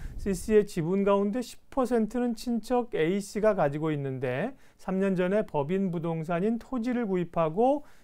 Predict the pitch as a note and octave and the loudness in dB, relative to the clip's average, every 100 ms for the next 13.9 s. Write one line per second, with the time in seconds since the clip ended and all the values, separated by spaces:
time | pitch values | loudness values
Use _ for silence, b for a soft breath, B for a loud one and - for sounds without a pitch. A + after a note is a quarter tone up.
0 | b - G#3 G3+ G3+ G3 F#3+ A#3+ C4 b | b -4 0 0 0 0 2 2 0 b
1 | b - G#3 G#3 G3+ F3+ B2 - D3 C#3 | b -6 -2 0 2 2 0 0 -2 -2
2 | C#3 C#3 C3+ C3 A#2 A2+ A#2+ F3+ C4 - | -4 -6 -4 -4 -4 -4 0 0 -2 -4
3 | E3 E3+ F#3 D#3 C#3+ D#3+ D#3 A#3+ C#4 b | -2 2 2 2 0 -2 2 2 2 b
4 | b b - E3 E3+ A#3 A#3+ G#3 G#3 F#3 | b b 0 6 6 8 6 4 2 4
5 | G3+ F#3+ F3+ F#3 A3+ B3+ - C#3 D3 F3 | 6 6 6 2 2 -2 -4 -2 -2 -2
6 | G3+ A3+ - G#3 G#3+ - G3 E3+ C#3+ C#3+ | -2 -4 -4 -2 -2 0 0 2 0 -2
7 | B2+ D3+ C3+ - F#3+ F3 G3 E3+ D#3 F3 | -2 -4 -4 -2 -2 -2 -4 -4 -2 -2
8 | G3 E3 G#3 C4 b b - E3+ C#3+ A#2+ | 0 2 2 2 b b -4 2 2 2
9 | G#2+ - A#2 G#2+ A#2 A2+ - D#3+ D3 C3 | -2 -6 -10 -10 -12 -10 -2 2 2 2
10 | B2 A2+ B2+ B2 A2+ C3 B2 A2+ B2 G#3 | 0 -2 0 0 0 -2 -4 -4 0 2
11 | G3 A2+ B B - C#3 A#2 B B B | 2 0 B B 0 0 0 B B B
12 | - - G#3 F#3+ G3 G#3 F#3+ F3+ F3 F3 | -2 4 4 6 6 8 6 6 4 4
13 | A#3 C4 - b - B3+ - C4 D#4 | 4 2 -2 b -2 -2 4 4 4